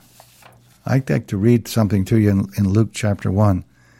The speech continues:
This is Mary's response after accepting the invitation, uh, from, from God. She said this, and this is recorded in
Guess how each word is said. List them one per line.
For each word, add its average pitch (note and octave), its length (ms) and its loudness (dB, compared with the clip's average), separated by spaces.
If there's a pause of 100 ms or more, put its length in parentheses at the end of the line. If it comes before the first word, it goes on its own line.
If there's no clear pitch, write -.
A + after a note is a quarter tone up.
(600)
This D3 180 0
is A#2 140 -4
Mary's G#2 440 2
response G#2+ 600 0
after G#2 340 -2
accepting G2 600 -4
the F#2+ 120 -2
invitation, G2+ 760 -2 (600)
uh, F2+ 220 -4
from, F#2+ 480 -4 (520)
from F#2 180 -4
God. F2 480 -6 (460)
She - 180 -6
said G#2 340 -2
this, G2+ 400 -4 (440)
and F#2+ 120 0
this B2+ 180 0
is F#3+ 80 0
recorded F3 540 2
in G#2+ 200 0